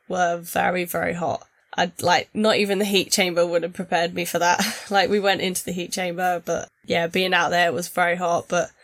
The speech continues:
we had such a good team out there. Like, our f-, Andy, he, he was there with, like, ice buckets with, like, loads of ice in, with towels in, so the towels were frozen and we're throwing them over our heads after we get to the bottom of the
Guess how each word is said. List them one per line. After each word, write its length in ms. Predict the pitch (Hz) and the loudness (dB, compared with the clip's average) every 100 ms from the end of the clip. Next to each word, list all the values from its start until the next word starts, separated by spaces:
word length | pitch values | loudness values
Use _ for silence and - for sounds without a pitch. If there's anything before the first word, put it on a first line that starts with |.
| _ | _
we 80 | 196 | 2
had 80 | 190 | 4
such 340 | - 170 - | 4 2 0
a 60 | 196 | -2
good 180 | 185 | 0
team 580 | - 190 180 175 175 175 - | 0 0 0 -2 -6 -10 -4
out 240 | 185 180 | -2 0
there. 360 | - 185 180 175 | 0 2 2 2
Like, 360 | 175 170 - - | 0 -4 -6 -4
our 140 | 175 170 | -2 -2
f-, 120 | - _ _ | -6 _ _
Andy, 520 | 185 180 180 180 180 | -6 -4 -4 -6 -8
he, 320 | 185 185 185 - | -4 -4 -4 -6
he 80 | 208 | 0
was 140 | 208 | 2
there 260 | 208 196 185 | 6 6 6
with, 320 | 190 190 - - _ - | 0 -6 -10 -20 _ -8
like, 320 | 190 170 - _ _ | -4 -4 -8 _ _
ice 680 | 185 180 190 - - - - - - 190 | 2 2 2 2 2 -4 -16 -14 -14 -2
buckets 580 | 196 190 196 185 - - | -2 0 -4 -2 -2 -2
with, 320 | 190 175 - | -4 -6 -4
like, 160 | 185 - | -2 0
loads 260 | 185 190 190 | 0 0 0
of 100 | 190 | 2
ice 280 | 180 185 | 2 2
in, 260 | 196 190 180 | 2 2 0
with 160 | 185 - | -4 -2
towels 480 | 180 190 180 180 | 2 2 2 0
in, 300 | 190 185 185 | 0 0 0
so 240 | 185 185 175 | -2 -2 -2
the 120 | 175 | -2
towels 360 | - 180 180 180 | -2 0 0 -4
were 40 | |
frozen 540 | - 180 180 180 180 | -2 0 0 0 -4
and 80 | 175 | -4
we're 100 | 165 | -6
throwing 360 | 175 - 185 180 | -4 -4 -2 -2
them 120 | 190 | 0
over 220 | 185 185 | 0 2
our 120 | 190 | 2
heads 380 | 190 180 185 175 | 2 0 -2 -2
after 380 | 175 175 - - | -2 -2 -4 -8
we 140 | 185 | -6
get 200 | 180 185 | -2 -2
to 120 | - 180 | -2 -4
the 120 | 180 | -6
bottom 340 | - 170 175 | -6 -6 -6
of 20 | |
the 120 | 175 | -6